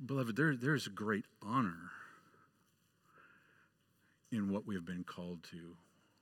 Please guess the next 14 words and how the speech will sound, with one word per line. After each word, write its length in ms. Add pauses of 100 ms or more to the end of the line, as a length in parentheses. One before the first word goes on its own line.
(880)
because 640
we 160
have, 160 (320)
<laughs> 280
we 120
are 100
called, 480 (1000)
we, 140 (600)
we 200
are 120
joined 480
to 80
Christ, 800 (160)
and 260